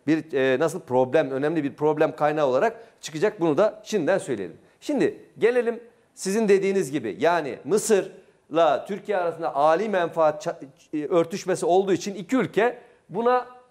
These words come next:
gidiyor. Ama başka şeyler de var. Ben kısaca onu da değinmek isterim. Birincisi... Türkiye'nin Doğu Akdeniz'de sağlamak istediği bir güvenlik var. Çünkü bu güvenlik sağlanırsa Karadeniz'deki gibi Türkiye rahatlıkla bu bölgelerde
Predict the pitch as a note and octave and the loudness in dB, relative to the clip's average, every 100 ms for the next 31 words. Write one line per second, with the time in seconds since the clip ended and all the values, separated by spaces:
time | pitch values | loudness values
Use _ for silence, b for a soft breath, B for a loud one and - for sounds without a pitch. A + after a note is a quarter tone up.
0 | - F#3 G#3+ F3+ - B B B C#4+ G3+ | -6 -2 2 0 -2 B B B 0 0
1 | - - - D#4+ - G3 D#3+ D#3 B2+ G#2+ | -2 -8 -2 -2 -2 -8 -4 -2 -2 -2
2 | G2 G#2+ C3 F3+ E3 - - F#3 D3 C3+ | -2 -4 0 -2 -2 -8 -2 -2 0 0
3 | D3 C3 A2+ C3 C3+ C#3 C3+ A2 G#2 C3+ | -2 -4 -4 -4 -4 -8 -8 -12 -6 0
4 | C#4+ A3 C3+ A2 - _ _ _ _ _ | 2 2 -2 -6 -8 _ _ _ _ _
5 | - - G3+ G#3+ G3+ D#3 C3+ D3 D#3 C#3+ | -20 -4 -2 0 0 0 -4 -12 -12 -4
6 | G#3+ G#3 - D3+ C3+ G#2+ E3 - B - | 0 0 -2 -6 -4 0 0 0 B -2
7 | E3 F#3 G3+ - E3 F3+ F3 C3+ D#3 D#3 | 2 2 2 -4 -8 -8 -8 -2 0 0
8 | E3+ - - _ - D#2 _ b b b | -4 -8 -20 _ -12 -12 _ b b b
9 | C4 C4 C3+ A#3 D4+ A#3 C#3+ C3 F3 F3 | -6 -4 -4 -4 0 0 0 -8 -2 0
10 | F#3 B3 G#3 C3+ E3 F#3+ G3+ D#3+ B2+ A#2+ | 0 -4 -8 -10 -4 -2 -2 -2 -4 -6
11 | A#2 G#2+ E3 - G3+ F#3 E3+ F3 F3 - | -8 -12 -12 -10 -4 2 4 2 0 -4
12 | D3 C#3 C#3 A#2+ A#2 A2+ A#2 A#3 | -4 0 0 2 0 2 2 0